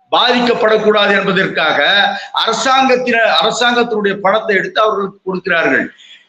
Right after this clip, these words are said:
லட்சக்கணக்கான, கோடிக்கணக்கான மக்கள் கட்டுகின்ற வரி பணத்திலிருந்து சாதாரண ஒரு மனிதன், ஒரு மனிதன் இருக்கிறான் என்று சொன்னால் அவன் வீட்டுக்கு ஒரு நெருப்பூட்டி வரானா அதுல கூட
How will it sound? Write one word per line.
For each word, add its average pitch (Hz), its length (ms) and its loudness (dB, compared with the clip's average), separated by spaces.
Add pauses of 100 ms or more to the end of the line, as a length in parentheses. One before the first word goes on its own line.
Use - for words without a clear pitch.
(300)
லட்சக்கணக்கான, 220 760 0
கோடிக்கணக்கான 202 720 0
மக்கள் 185 380 0
கட்டுகின்ற 202 540 0
வரி 202 180 2
பணத்திலிருந்து 196 580 0
சாதாரண 202 680 0 (260)
ஒரு 180 200 -2
மனிதன், 208 560 0
ஒரு 156 200 -4
மனிதன் 214 340 0
இருக்கிறான் 180 440 -2
என்று 160 180 -6
சொன்னால் 220 340 -2
அவன் 175 440 0
வீட்டுக்கு 214 340 0
ஒரு 175 80 0
நெருப்பூட்டி 208 360 0
வரானா 190 280 2
அதுல 214 340 2
கூட 202 360 0